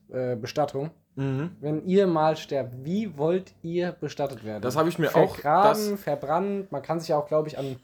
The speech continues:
Speaker 1: ja gut, an einen Baum setzen lassen.
Speaker 2: Mhm. Hab ich eine gute Antwort zu.
Speaker 1: Okay.
Speaker 2: Da hatte Tim noch Zeit, das sich zu überlegen, weil ich hab mir das schon durchdacht an dem Tag, wo ich da gearbeitet hab, wie würde ich mich, äh, ne,
Speaker 1: Ja.
Speaker 2: beisetzen lassen.
Speaker 1: Mhm.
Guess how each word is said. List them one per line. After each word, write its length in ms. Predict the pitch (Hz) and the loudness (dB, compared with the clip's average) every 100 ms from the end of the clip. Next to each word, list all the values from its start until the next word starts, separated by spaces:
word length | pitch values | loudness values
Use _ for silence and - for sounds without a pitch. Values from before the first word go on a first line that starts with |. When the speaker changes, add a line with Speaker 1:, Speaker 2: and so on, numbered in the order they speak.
| _ _ _ _ _ | _ _ _ _ _
Speaker 1:
ja 140 | 127 | -4
gut, 340 | 139 131 - - - | -4 -6 -12 -20 -14
an 100 | 135 | -8
einen 280 | 131 123 120 | -6 -6 -6
Baum 420 | 117 147 214 202 175 | 2 6 6 4 0
setzen 360 | 180 - 185 | -2 -4 0
lassen. 460 | 170 170 202 196 220 - | 2 2 0 -6 -8 -8
Speaker 2:
Mhm. 380 | 156 151 151 196 202 _ _ _ _ 87 123 - - - 107 123 143 | -2 0 2 -2 -6 _ _ _ _ -12 -12 -12 -16 -10 -2 0 2
Hab 100 | 165 | 0
ich 100 | 156 | 0
eine 120 | 147 | -2
gute 240 | 170 180 | 0 2
Antwort 320 | 139 180 196 | 2 2 0
zu. 180 | - 233 | -2 -8
Speaker 1:
Okay. 200 | 170 135 | -6 -4
Speaker 2:
Da 80 | 147 | 0
hatte 180 | 131 127 | 0 -2
Tim 160 | - 156 | -4 -4
noch 120 | 139 | -2
Zeit, 240 | - 147 | 2 2
das 100 | 143 - | 0 -6
sich 140 | 127 | -6
zu 100 | 135 | -2
überlegen, 380 | 123 123 147 135 | 2 4 4 2
weil 80 | 120 | 0
ich 100 | 143 | -2
hab 60 | |
mir 100 | 131 120 | -2 -2
das 100 | 113 | -2
schon 160 | 123 | -4
durchdacht 340 | 113 - 135 - | -6 -4 -4 -4
an 100 | 147 | -4
dem 120 | 147 | -4
Tag, 260 | - 170 180 | -2 -2 0
wo 60 | |
ich 80 | 143 | -2
da 100 | 135 | 2
gearbeitet 280 | 123 131 170 | 2 2 0
hab, 140 | 180 | -4
wie 160 | 127 135 | -4 -2
würde 140 | 123 117 | -2 -4
ich 280 | - - - | -8 -12 -10
mich, 300 | 131 - - | -10 -10 -6
äh, 240 | 120 120 | -4 -2
ne, 180 | 123 190 - | -4 -6 -6
Speaker 1:
Ja. 240 | 143 135 135 | -2 0 2
Speaker 2:
beisetzen 560 | 123 139 135 139 - 139 | 4 4 4 -2 -4 -4
lassen. 300 | 143 175 - | -6 -8 -8
Speaker 1:
Mhm. 300 | 151 143 | -6 -6